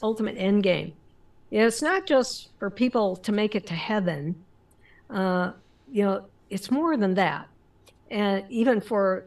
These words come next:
you know, life here on earth, as well as, you know, later. And so, uh, f-, for example, I'll just give you a, a little taste of that. Um,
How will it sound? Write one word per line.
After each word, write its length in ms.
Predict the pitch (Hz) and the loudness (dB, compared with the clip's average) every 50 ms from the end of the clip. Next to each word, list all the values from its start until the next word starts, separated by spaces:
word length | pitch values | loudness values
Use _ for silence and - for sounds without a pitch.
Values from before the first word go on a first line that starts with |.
| - | -6
you 120 | 220 208 196 | -2 0 0
know, 140 | 185 175 | 0 0
life 260 | 165 185 202 220 226 226 | 0 0 0 0 0 0
here 260 | - - 233 208 202 | -2 -6 -4 -2 -2
on 160 | 196 196 202 | -2 0 0
earth, 300 | 214 226 247 254 240 - | 0 0 0 0 -2 -4
as 180 | 214 196 196 - | -6 -8 -4 -4
well 240 | 220 214 220 220 | -4 -2 0 0
as, 380 | 202 185 180 185 180 - - - _ _ _ _ _ _ _ _ _ _ _ - | 0 0 0 -2 -4 -8 -12 -14 _ _ _ _ _ _ _ _ _ _ _ -10
you 80 | 214 | -8
know, 100 | 190 185 | -8 -6
later. 460 | 180 196 214 233 226 202 170 160 160 - - - - _ _ | -4 -2 0 2 2 2 0 -4 -6 -10 -20 -20 -20 _ _
And 260 | - 220 208 208 220 214 | -4 0 2 2 2 0
so, 640 | - - 233 220 220 214 208 202 202 202 202 202 208 - _ _ _ | 0 2 4 4 6 6 6 6 4 2 0 -2 -8 -18 _ _ _
uh, 240 | 262 233 202 190 180 - | -14 -10 -10 -10 -10 -10
f-, 260 | - - - - 208 | -16 -20 -16 -16 -4
for 140 | - 262 247 | 0 0 0
example, 360 | 240 220 269 269 269 262 208 | 4 4 4 4 4 2 0
I'll 140 | 175 175 196 | -2 -2 -2
just 240 | 202 202 196 196 - | -2 -4 -6 -6 -6
give 160 | - 202 196 | -6 -4 -2
you 200 | 196 185 175 170 | -2 -2 -2 -2
a, 60 | 165 165 | -2 -4
a 580 | 185 202 - _ _ _ _ _ _ _ - | -6 -10 -12 _ _ _ _ _ _ _ -14
little 240 | 240 220 214 202 196 | -10 -6 -6 -6 -6
taste 360 | 196 - 240 208 202 202 - 196 | -6 -6 -6 -6 -6 -6 -8 -10
of 80 | 185 202 | -8 -6
that. 280 | 233 226 196 165 165 - _ _ _ _ _ _ _ _ _ _ _ _ _ _ _ _ | -6 -6 -6 -6 -8 -12 _ _ _ _ _ _ _ _ _ _ _ _ _ _ _ _
Um, 580 | - 220 208 208 202 196 196 196 190 185 190 | -2 0 2 4 4 4 4 2 0 -2 -4